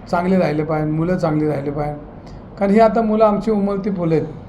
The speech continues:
पण ती कोमजायचं काम ही पब संस्कृती, अंमली पदार्थ करतात. म्हणजे आता पुणे शहर नुसतं एका पुणे शहरापुरतं नाही राहिलं, तर ते देशाला एक देशाचं पुणे झालं. ह्याच्यामध्ये दे-, पुण्यामध्ये देश दिसतोय, म्हणजे सगळीकडची मुलं त्या ठिकाणी येतात.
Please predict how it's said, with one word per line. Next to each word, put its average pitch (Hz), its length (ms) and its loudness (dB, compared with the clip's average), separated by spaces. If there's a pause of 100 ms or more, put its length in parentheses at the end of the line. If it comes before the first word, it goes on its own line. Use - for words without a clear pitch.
(320)
पण 190 140 -2
ती 233 60 0
कोमजायचं 196 580 2
काम 196 200 2
ही 190 220 4
पब 185 420 -2 (120)
संस्कृती, 170 500 -2
अंमली 160 280 0
पदार्थ 160 380 -2
करतात. 143 340 -4 (920)
म्हणजे 214 100 2
आता 233 140 2
पुणे 233 300 2
शहर 240 160 4
नुसतं 226 280 2
एका 220 160 4
पुणे 214 320 0
शहरापुरतं 196 600 2
नाही 190 160 4
राहिलं, 180 160 0
तर 185 100 -4
ते 190 80 0
देशाला 180 460 0
एक 180 120 0 (520)
देशाचं 185 420 0
पुणे 170 260 -4
झालं. 143 220 -4 (520)
ह्याच्यामध्ये 202 480 0
दे-, 208 240 -2 (340)
पुण्यामध्ये 226 420 4
देश 214 300 6
दिसतोय, 147 320 -4
म्हणजे 190 200 -4
सगळीकडची 208 520 -2
मुलं 185 240 -2
त्या 185 140 0
ठिकाणी 151 340 -4
येतात. 143 200 -10